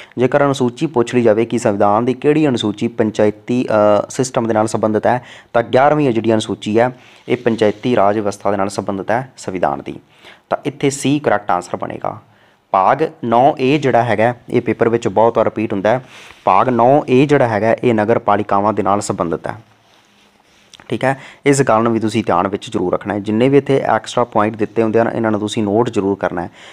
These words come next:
ਜੇਕਰ ਤੁਹਾਨੂੰ ਪਤਾ ਹੁੰਦਾ ਹੈ, ਤਾਂ ਫਿਰ, ਫਿਰ ਨੋਟ ਕਰਨ ਦੀ ਜ਼ਰੂਰਤ ਨਹੀਂ ਹੈ।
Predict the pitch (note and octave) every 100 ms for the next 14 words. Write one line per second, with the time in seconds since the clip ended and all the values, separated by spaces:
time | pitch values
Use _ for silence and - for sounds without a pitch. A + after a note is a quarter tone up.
0 | - - A#2+ C3 B2+ B2 A#2+ A#2+ - C#3
1 | A#2+ G2+ A2+ A2+ _ _ _ - G2 F#3+
2 | - - A#2 G#2+ - _ _ _ _ -
3 | - A#2+ G#2+ G#2+ - G2+ G#2 G2 G2+ G2
4 | G2 F#2 F2 E2